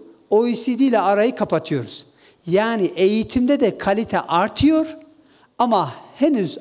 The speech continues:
arzuladığımız noktada değiliz. Dolayısıyla eğitimde kaliteyi artırmak için daha kat edeceğimiz çok mesafe var. O nedenle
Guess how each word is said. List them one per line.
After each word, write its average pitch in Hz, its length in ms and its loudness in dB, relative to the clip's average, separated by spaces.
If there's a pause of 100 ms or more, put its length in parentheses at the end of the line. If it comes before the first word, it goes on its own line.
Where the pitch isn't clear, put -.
arzuladığımız 196 800 0
noktada 233 520 0
değiliz. 139 400 -2 (480)
Dolayısıyla 240 500 2
eğitimde 226 520 2
kaliteyi 220 440 0
artırmak 240 520 0
için 240 280 -2
daha 202 240 0
kat 214 200 -6
edeceğimiz 180 720 -2 (440)
çok 220 300 -2
mesafe 175 460 0
var. 143 160 0 (120)
O 254 160 2
nedenle 160 600 0